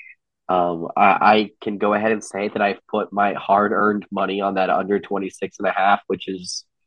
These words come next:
just absurd to think that that might be a good bet for this game. But I, I think this game screams thirteen ten, thirteen seven, thirteen nine. Li-, I mean, i-, if there's more than two touchdowns in this game, I would genuinely be surprised.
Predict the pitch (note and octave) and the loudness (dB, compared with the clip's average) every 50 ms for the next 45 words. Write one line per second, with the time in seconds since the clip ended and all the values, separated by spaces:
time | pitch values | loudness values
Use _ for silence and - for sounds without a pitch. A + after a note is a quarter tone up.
0 | - - - F#3 E3 - G#2+ - - G#2 F#2+ - - - G#2+ G2 G2 G2 G2 G#2+ | -20 -20 -16 -14 -10 -10 -8 -4 -2 -2 -2 -2 -2 0 4 4 4 4 4 0
1 | G2 - F#2+ F#2+ G2 - - G2+ G2 G2 - - - - - - - - - - | 0 2 2 2 2 2 2 2 2 2 0 -4 -16 -20 -20 -18 -18 -20 -20 -20
2 | - - _ _ _ _ _ _ - - A#2+ A2+ A2 G#2 G#2 G#2 G2 - - A#2+ | -20 -20 _ _ _ _ _ _ -8 -4 0 4 6 6 6 6 6 4 0 0
3 | A2 G2+ G#2 G2+ G2+ A2+ G#2+ G#2 G2 F#2+ A2 G2+ G#2 - G2 F#2+ G#2 G2+ - - | 2 2 2 0 0 0 -2 0 0 -2 -4 -4 -2 0 0 0 0 -2 -4 -8
4 | A2+ A#2 A2+ A#2 - - A#2+ A#2+ A#2+ B2 C3+ C#3+ _ _ _ _ _ _ _ _ | -6 -6 -6 -6 -4 -2 -2 0 -2 -4 -6 -12 _ _ _ _ _ _ _ _
5 | _ _ _ _ _ _ _ _ _ _ - - - A2+ A2 G2+ F#2 F2 G2 F2+ | _ _ _ _ _ _ _ _ _ _ -20 -10 -4 0 0 0 2 2 2 0
6 | - - - A2+ A2 G#2+ - A2 F#2+ F2+ F#2+ F#2 - - E2+ F2 F2+ F#2 - - | 0 0 0 0 0 0 0 -4 -6 -6 -8 -10 -10 -8 -8 -8 -10 -12 -12 -6
7 | - F#2 F2+ F2+ F2 E2+ - - F2 - - - F#2+ F#2 F2+ F2 - F2+ E2+ F#2 | -6 -4 -4 -4 -8 -8 -4 -4 -4 -4 -4 -6 -6 -6 -4 -2 -2 -2 -2 -2
8 | F#2 F2 - F2 D#2+ - - F2+ F2 F2 - - E2+ F2 F2 F#2 F#2 F#2 F#2 _ | -2 -2 -2 -2 -2 -4 -6 -8 -8 -6 -2 0 0 0 0 -2 -4 -6 -8 _
9 | _ _ _ _ _ _ _ _ - - F#2 F2+ - G#2 G2 F#2 F2 F2 F2 F2 | _ _ _ _ _ _ _ _ -2 -2 0 0 2 0 0 2 4 4 4 4
10 | F2 F#2 F#2 F#2+ F#2+ F#2+ E2+ D2+ C#2 A#1+ D#2+ D#2 - G2+ F2+ F2+ F2 E2+ D#2 - | 4 2 2 0 -2 -2 -4 -4 -4 -4 -4 -4 -4 -4 -4 -4 -6 -6 -8 -12
11 | _ _ _ - G#2 G#2+ - - A2 A2 - A2 G2+ G2 A2 G2+ G2 F#2 F2+ E2 | _ _ _ -4 -4 -4 -2 -4 -4 0 2 2 4 4 4 4 4 4 2 0
12 | - G2 - - F#2+ F2 - - E2+ F2 D2+ - F2 E2 - - F2 F2+ E2+ C2+ | 0 0 2 2 0 0 0 -2 -2 -2 -2 -4 -6 -6 -4 -4 -2 0 2 2
13 | F2+ F2 F2+ F#2 F2 - - F#2+ F2 E2+ F#2 F2+ F2 E2 - E2 F2 F#2+ - - | 2 0 -2 -4 -4 0 2 2 2 2 0 -4 -4 -4 -6 -6 -8 -8 -8 -8
14 | F2+ E2+ - - - - - - E2+ F2 F2+ E2+ E2+ D2+ - - | -10 -8 -6 -4 -4 -2 2 4 6 6 6 4 2 -2 -6 -10